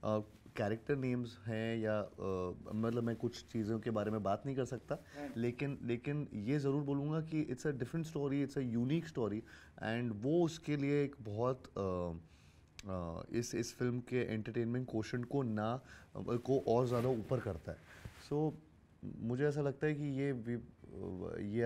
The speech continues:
Speaker 1: again लोगों को एंटरटेन करेगी। मैं इसका पार्ट जब से शुरुआत से बना हूँ, मैं, मैंने बहुत एंजॉय किया है शूट करना वो सीन्स को, चाहे वो हॉरर सीन्स हो, चाहे वो कॉमेडी वाले सीन्स हो।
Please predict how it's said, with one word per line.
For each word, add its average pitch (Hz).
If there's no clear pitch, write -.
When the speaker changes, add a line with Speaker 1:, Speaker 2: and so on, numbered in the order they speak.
Speaker 1:
again 117
लोगों 104
को 113
एंटरटेन 107
करेगी। 113
मैं 101
इसका 104
पार्ट 101
जब 113
से 147
शुरुआत 104
से -
बना 98
हूँ, 104
मैं, 110
मैंने 107
बहुत 107
एंजॉय 107
किया 107
है 90
शूट 110
करना 98
वो 95
सीन्स 104
को, 98
चाहे 95
वो 98
हॉरर 120
सीन्स 127
हो, 120
चाहे 101
वो 98
कॉमेडी 107
वाले 107
सीन्स 98
हो। 92